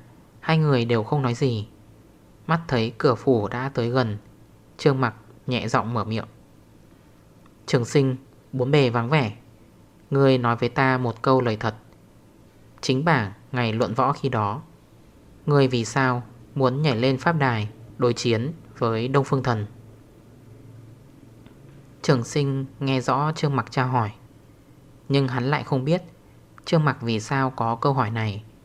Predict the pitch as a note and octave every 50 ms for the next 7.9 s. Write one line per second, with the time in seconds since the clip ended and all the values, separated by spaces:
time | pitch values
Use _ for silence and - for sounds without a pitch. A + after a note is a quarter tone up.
0 | - - - - - - - - _ - - - - - B2+ - D#3 C#3+ E3+ F#3
1 | - - - C#3 A2+ A2 A#2 A#2 A2+ A2+ B2 C3 C3 C3+ B2+ C3+ C3 A#2+ A2 G#2+
2 | A2 - - - - - - _ _ - - - _ - - C#3 C3 C3+ - D#3+
3 | C3+ A#2 A2+ B2 A#2 A2+ F#2+ G#2+ A#2+ C3 D#3+ E3 E3 D#3+ D3+ D3 C#3+ C#3+ C3 A2+
4 | - - - - - - - B2+ B2 A#2+ A2+ A2 A2 - C3+ C3 B2+ A2+ - -
5 | - - - - - _ _ - - - - - - - - - - - - -
6 | _ _ - - - - - - - - - C3+ B2 B2 A#2+ A2+ A#2 C3 D3+ E3
7 | D3+ C3 - - B2+ A2+ A2 A2 - A#2 G#2+ G2 A2+ B2+ C3 B2+ C3 A2+